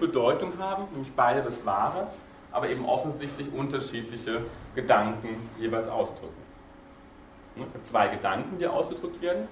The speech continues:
zwei unterschiedliche Sinne dieser Sätze und eine Bedeutung, nämlich jeweils das Wahre. Okay? Es folgt jetzt sowas wie das sogenannte, sagen, Substitutionsprinzip. Also was heißt jetzt, sagen, was kann ich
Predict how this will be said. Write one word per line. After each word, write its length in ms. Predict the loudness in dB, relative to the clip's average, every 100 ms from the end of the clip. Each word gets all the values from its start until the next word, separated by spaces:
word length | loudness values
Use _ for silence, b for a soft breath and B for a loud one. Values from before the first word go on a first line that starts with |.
| -4
zwei 180 | 2 4
unterschiedliche 640 | 2 -4 -10 -12 -10 -8
Sinne 360 | -4 -2 0 -2 -4
dieser 240 | -4 -2
Sätze 400 | -2 -4 -4 -4 B B B B -6
und 120 | 0
eine 320 | 4 4 4
Bedeutung, 600 | 0 2 4 4 2 -4
nämlich 220 | -6 -6 -10 -16 -18 -18 -18 -4
jeweils 360 | 0 2 0 -2 -12 -18 -20 -8 -4
das 200 | -2 0
Wahre. 260 | 0 0 -6 -14 -18 -20 -20 -18 -18 -18 -20 -20 -18 -16 -16 -16 -18 -18 -18 -14 -12 -2
Okay? 320 | 0 0 -4 -10 -14 -14 -14 -16 -18 -18 -18 -18 -18 -18 -20 -20 -20 -20 -20 -20 -20 -20 -20 -20 -20 -20 -18 -18 -18 -18 -18 -14 -10
Es 120 | 8
folgt 360 | 12 12 12 2 2
jetzt 300 | 6 6 4
sowas 280 | 8 8 8
wie 60 |
das 160 | 4 4
sogenannte, 640 | 4 4 6 6 6 4
sagen, 320 | 6 4 2 -2
Substitutionsprinzip. 1500 | -2 -2 -4 -6 0 4 6 4 0 -2 -2 -4 -2 2 4
Also 160 | 6
was 160 | 4 6
heißt 260 | 6 4 4
jetzt, 100 | 4
sagen, 220 | 6 6
was 220 | 4 2
kann 160 | 0
ich 80 | -2